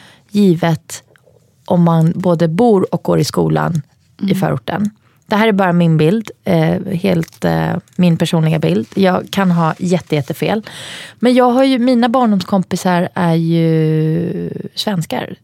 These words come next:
Speaker 2: Mm.
Speaker 1: som, eh, som, som jag gick i skolan med. Och det har ju... Grejen är så här, ett, ett stort, eh, problem har jag identifierat när man ska till exempel skaffa jobb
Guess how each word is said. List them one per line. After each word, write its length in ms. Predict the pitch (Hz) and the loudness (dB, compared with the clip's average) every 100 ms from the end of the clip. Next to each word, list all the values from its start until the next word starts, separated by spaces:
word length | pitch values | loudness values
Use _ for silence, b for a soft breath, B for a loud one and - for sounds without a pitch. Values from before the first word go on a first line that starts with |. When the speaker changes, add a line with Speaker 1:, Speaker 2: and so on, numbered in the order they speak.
| - | -14
Speaker 2:
Mm. 160 | 240 226 | -12 -2
Speaker 1:
som, 540 | 202 170 170 165 165 | 0 2 0 0 -2
eh, 420 | 156 156 - 202 | -6 -10 -12 -14
som, 500 | 208 190 170 170 185 - _ _ _ _ _ | -10 -8 -6 -6 -10 -14 _ _ _ _ _
som 280 | - 185 160 | -6 -2 0
jag 160 | 165 156 | 0 -2
gick 140 | - | -4
i 40 | 180 | -6
skolan 360 | 208 196 214 | -4 -2 -2
med. 220 | 180 180 - B B B B B | -2 -4 -10 B B B B B
Och 180 | - - - | -6 -6 0
det 160 | 254 | 2
har 180 | 254 277 | 2 2
ju... 300 | 254 240 226 B B B B B B B | 2 2 2 B B B B B B B
Grejen 260 | 320 330 247 | 2 4 4
är 40 | |
så 100 | 208 | 2
här, 380 | 233 226 156 208 B 196 202 - | 0 0 0 -2 B -6 -6 -2
ett, 200 | 269 - | -4 -4
ett 140 | - | -8
stort, 420 | - 294 - - | -6 -6 -6 -2
eh, 260 | 226 208 196 180 B B _ - - | 2 4 2 0 B B _ -20 -10
problem 720 | - 226 302 226 135 214 254 - | -4 0 2 2 2 0 -2 -4
har 140 | - 226 | -2 2
jag 220 | 240 214 | 4 2
identifierat 680 | 180 160 - 151 143 165 - | 2 -2 0 -2 0 -2 -2
när 80 | 196 | 0
man 120 | 180 | 0
ska 140 | - | -2
till 100 | 151 | -6
exempel 380 | 139 147 - 131 | -4 -4 -6 -8
skaffa 260 | - 131 - | -6 -6 -2
jobb 320 | 151 214 | 0 -2